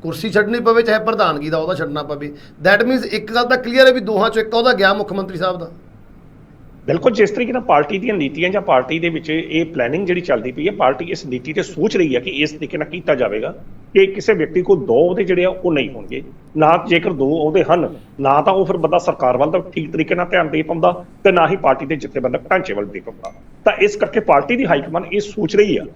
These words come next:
Speaker 2: ਕਿ ਹਾਂ ਵੀ ਅਜਿਹਾ ਕੀਤਾ ਜਾਵੇ। ਤਾਂ ਸੁਭਾਵਿਕ ਆ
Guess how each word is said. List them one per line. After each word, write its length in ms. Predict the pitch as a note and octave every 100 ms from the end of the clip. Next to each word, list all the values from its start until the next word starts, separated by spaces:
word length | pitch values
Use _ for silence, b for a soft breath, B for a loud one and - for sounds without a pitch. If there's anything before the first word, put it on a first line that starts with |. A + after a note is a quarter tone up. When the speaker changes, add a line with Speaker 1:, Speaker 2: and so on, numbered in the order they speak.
| - -
Speaker 2:
ਕਿ 80 | E3
ਹਾਂ 140 | D#3
ਵੀ 200 | E3 G3 F3
ਅਜਿਹਾ 460 | D3 C3 D3+ D3+ - -
ਕੀਤਾ 240 | A3 F#3 B2+
ਜਾਵੇ। 200 | - F#3
ਤਾਂ 100 | B3
ਸੁਭਾਵਿਕ 520 | C#4 G#3+ C3 G3+
ਆ 100 | G#3+